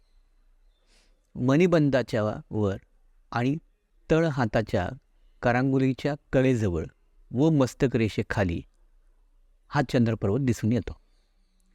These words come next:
हर्षल पर्वत. हा पर्वत बुध पर्वताखाली हृदयरेषा आणि मस्तकरेषा यामध्ये स्थापित झालेला आहे.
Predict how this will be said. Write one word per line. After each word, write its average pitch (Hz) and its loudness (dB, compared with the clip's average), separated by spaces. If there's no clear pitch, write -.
हर्षल 151 2
पर्वत. 82 -4
हा 175 2
पर्वत 110 -2
बुध 151 0
पर्वताखाली 120 0
हृदयरेषा 120 2
आणि 156 2
मस्तकरेषा 113 0
यामध्ये 135 4
स्थापित 107 -2
झालेला 101 -6
आहे. 156 -10